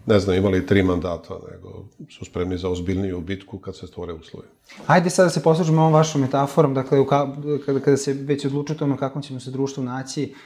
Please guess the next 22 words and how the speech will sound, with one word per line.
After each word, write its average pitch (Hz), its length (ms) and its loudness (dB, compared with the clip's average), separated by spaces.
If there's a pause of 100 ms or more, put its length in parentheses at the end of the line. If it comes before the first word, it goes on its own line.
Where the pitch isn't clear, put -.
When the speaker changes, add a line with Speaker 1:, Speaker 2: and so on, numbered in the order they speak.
(160)
Speaker 2:
a, 117 340 -4
naravno, 123 460 4
gledano, 120 640 -4
a, 117 480 -14
na, 117 320 -12
na 117 200 -10
nivou 123 280 -6
lokalnih 120 320 -8
samouprava, 156 540 2 (240)
a 127 100 0
recimo 139 320 4
imamo 143 340 4
jedan, 139 320 4
ja 139 100 2
bih 139 120 -6
rekao, 143 160 -6
svetao 139 320 6
primer, 131 440 0
a, 120 420 -6
koalicije 127 600 0
u 120 120 0
Valjevu, 123 460 4